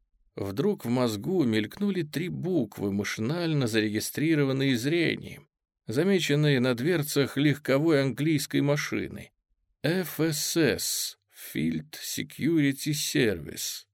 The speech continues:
разведка. Внезапно в новой вспышке молнии под грохот совсем близкого грома мы заметили, что первая машина остановилась, и из нее высыпали на дорогу англичане и майор. Остановились и мы.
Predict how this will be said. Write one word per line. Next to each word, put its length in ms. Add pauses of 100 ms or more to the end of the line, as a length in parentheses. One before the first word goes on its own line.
(120)
разведка. 720 (600)
Внезапно 760
в 80
новой 320
вспышке 560
молнии 560
под 300
грохот 500
совсем 480
близкого 520
грома 540 (440)
мы 180
заметили, 560
что 240
первая 440
машина 520
остановилась, 880 (300)
и 220
из 120
нее 340
высыпали 600
на 120
дорогу 640
англичане 800
и 180
майор. 540 (140)
Остановились 680
и 60
мы. 300